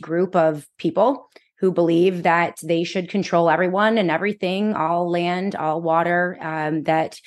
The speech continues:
they are the, the chosen nobility of the twenty-first century.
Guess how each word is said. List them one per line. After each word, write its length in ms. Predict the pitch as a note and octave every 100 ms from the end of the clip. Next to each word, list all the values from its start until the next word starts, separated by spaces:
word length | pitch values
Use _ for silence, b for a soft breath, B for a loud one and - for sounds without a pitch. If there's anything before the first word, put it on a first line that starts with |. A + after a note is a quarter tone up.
| B B
they 120 | F3 F3+
are 240 | F#3 F#3
the, 320 | F#3 F3+ F3
the 120 | E3+
chosen 600 | F3+ A3 G#3 G#3 G3+ G3+ G3
nobility 680 | G3 F3+ G3 F#3+ F#3+ F#3+
of 160 | A#3+ F#3+
the 60 | F#3
twenty-first 640 | - G3 F#3+ F#3 F3+ E3
century. 640 | F3 E3+ E3+ E3+ E3 G#3